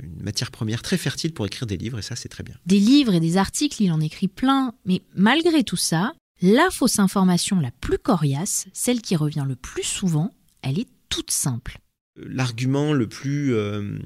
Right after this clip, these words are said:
Speaker 1: le plus redoutable, c'est l'idée de dire que le climat a toujours changé. Parce que c'est vrai.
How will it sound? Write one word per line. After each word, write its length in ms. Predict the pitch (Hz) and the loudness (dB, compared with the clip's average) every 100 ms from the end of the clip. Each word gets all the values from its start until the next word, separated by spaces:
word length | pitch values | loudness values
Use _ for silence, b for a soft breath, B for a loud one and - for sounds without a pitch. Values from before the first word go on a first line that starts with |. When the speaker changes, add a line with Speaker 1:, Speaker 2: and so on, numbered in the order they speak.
| - | -8
Speaker 1:
le 120 | 120 | -4
plus 180 | 110 - | -4 -2
redoutable, 680 | 120 135 139 139 127 160 160 | 2 2 0 0 0 0 -6
c'est 260 | - - 131 | -8 -4 -2
l'idée 260 | 143 156 | 0 2
de 100 | 143 | 2
dire 320 | 123 120 147 | 0 0 -2
que 320 | - 131 135 - - _ _ | -2 -2 -2 -4 -14 _ _
le 140 | 107 113 | -6 -6
climat 380 | - 120 113 | -4 -4 -4
a 40 | 113 | -4
toujours 320 | - 98 95 | -6 -8 -8
changé. 320 | - 92 - _ _ _ _ _ _ b b b b _ _ _ _ | -10 -10 -12 _ _ _ _ _ _ b b b b _ _ _ _
Parce 140 | 123 - | -6 -4
que 80 | |
c'est 120 | - 90 | -4 -4
vrai. 240 | 98 98 | -6 -10